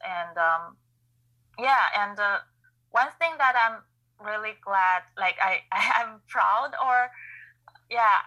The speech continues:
about this show is the works in it are, al-, although they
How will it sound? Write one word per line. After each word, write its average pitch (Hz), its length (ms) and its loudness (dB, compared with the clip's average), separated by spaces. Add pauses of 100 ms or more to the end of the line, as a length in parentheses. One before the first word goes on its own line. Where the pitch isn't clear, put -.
(160)
about 233 420 0 (140)
this 226 380 -10
show 233 380 0 (180)
is 214 160 -16
the 214 80 -2
works 233 680 -4 (160)
in 240 220 -6
it 190 300 2 (240)
are, 185 480 4 (500)
al-, 240 300 0
although 214 340 0
they 247 180 -8